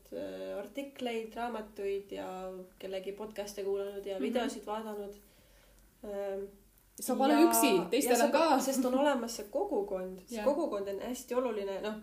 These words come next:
Speaker 1: me oleme sellest, eh, alati rääkinud, mitte
Speaker 2: Mhm.
Speaker 1: ainult ka kirjutamise kontekstis, sest sul on vaja inimesi, kes teavad ja mõistavad sinu kirjutamismuresid.
Speaker 2: Jaa. Jah.
Speaker 1: Sest, eh, ei ole päris ked-, noh, kui sul on teistele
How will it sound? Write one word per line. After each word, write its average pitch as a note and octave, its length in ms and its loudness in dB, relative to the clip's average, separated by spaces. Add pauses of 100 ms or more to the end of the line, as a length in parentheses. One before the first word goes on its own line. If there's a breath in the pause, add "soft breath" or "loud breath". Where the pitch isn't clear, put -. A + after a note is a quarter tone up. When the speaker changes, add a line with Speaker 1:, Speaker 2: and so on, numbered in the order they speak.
(140)
Speaker 1:
me A3 100 -8
oleme A3+ 140 -4
sellest, - 560 -8
eh, - 360 -8 (420)
alati G#3+ 360 -6
rääkinud, G3 440 -8 (380)
mitte A#3+ 200 -2
Speaker 2:
Mhm. B3 120 -2
Speaker 1:
ainult G#3 240 -2
ka G3+ 100 -10
kirjutamise G#3 680 -4
kontekstis, G3+ 680 -8 (500 soft breath)
sest - 280 -10
sul B3 120 -2
on A3+ 80 -2
vaja G#3+ 140 -4
inimesi, A#3+ 420 0
kes A3+ 240 -4
teavad A3+ 400 -2
ja G3 60 -2
mõistavad G#3 500 -2
sinu F#3+ 240 -8
kirjutamismuresid. G3 920 -6 (280)
Speaker 2:
Jaa. G#3+ 280 -4 (960)
Jah. G#3 180 -4 (500)
Speaker 1:
Sest, - 460 -8
eh, G#3+ 220 0
ei A3+ 100 2
ole B3+ 160 2
päris A3 260 -2
ked-, - 200 -8
noh, A#3 100 -6 (500)
kui A#3 100 -2
sul G#3+ 180 -4
on G3 280 -4 (480)
teistele C4 380 0